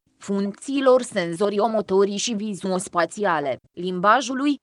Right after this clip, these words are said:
abilităților de procesare fonologică și a altor funcții cognitive implicate în procesul de învățare.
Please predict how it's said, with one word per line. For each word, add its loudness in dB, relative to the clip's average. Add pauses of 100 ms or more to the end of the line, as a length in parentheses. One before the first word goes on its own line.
(120)
abilităților 2
de 2
procesare 2
fonologică 0
și 0
a 6
altor 4
funcții -2
cognitive -2
implicate -2
în 0
procesul -2
de 2
învățare. 4